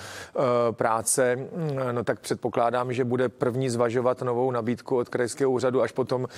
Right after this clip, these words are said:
eh, nabídku, eh, od nějakého jiného nově vznikajícího úřadu, u kterého konec konců nevíme, jak dlouho bude existovat, no.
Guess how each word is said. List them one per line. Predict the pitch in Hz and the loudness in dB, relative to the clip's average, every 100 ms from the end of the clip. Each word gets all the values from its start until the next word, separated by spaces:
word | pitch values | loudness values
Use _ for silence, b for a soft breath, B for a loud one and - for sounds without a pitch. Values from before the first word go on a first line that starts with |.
| 110 101 131 123 | -16 -6 -2 0
eh, | |
nabídku, | 120 117 123 - - 139 139 135 - | 0 -2 -2 -2 0 4 4 2 2
eh, | 127 120 120 120 | 2 2 2 0
od | |
nějakého | 120 123 - 135 | 0 -2 -2 -2
jiného | 131 131 139 | 0 0 0
nově | 123 131 | 0 0
vznikajícího | 127 123 127 113 143 | -2 -2 -2 0 0
úřadu, | 123 131 | 2 2
u | 123 | 0
kterého | 139 131 135 | 0 0 0
konec | 123 120 | -2 -4
konců | - 123 135 | -6 -6 -4
nevíme, | 123 127 127 | -4 -2 -2
jak | |
dlouho | 117 117 123 | -2 -2 -2
bude | 120 | 0
existovat, | 123 113 104 110 95 | -2 -4 -4 -2 -2
no. | 107 | -4